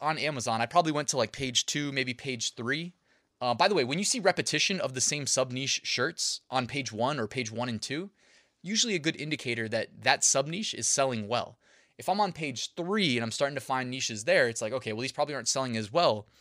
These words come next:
relative to the other ones." Otherwise, Amazon is intelligent enough to rank them higher. So what you see here, I, uh, opened up Notepad and I wrote a list of twenty different sub-niches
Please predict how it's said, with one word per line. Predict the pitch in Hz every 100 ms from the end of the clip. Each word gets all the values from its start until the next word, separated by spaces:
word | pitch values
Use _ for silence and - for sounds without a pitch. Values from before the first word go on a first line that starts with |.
| - _ -
relative | 123 127 135 110
to | 104
the | 113
other | 135 117
ones." | 101 98
Otherwise, | 117 117
Amazon | 110 127 120 110 107 -
is | 123 113
intelligent | 131 180 135 117
enough | 110 107
to | - 110
rank | 107 127
them | 110 98
higher. | - 113 92 - _ _ _ - - - - - - - - _ _ _
So | - 196
what | 254
you | 226
see | 254
here, | 175 208 262 202 - -
I, | 147 160
uh, | 160 151
opened | 180 190 180
up | 131
Notepad | 147 160 190 202 170 - -
and | 131 139
I | -
wrote | 131 175
a | -
list | 139 120 208 - -
of | 139 131
twenty | - - 135 170 202 214
different | 156 156 143
sub-niches | - 156 135 110 - 107 104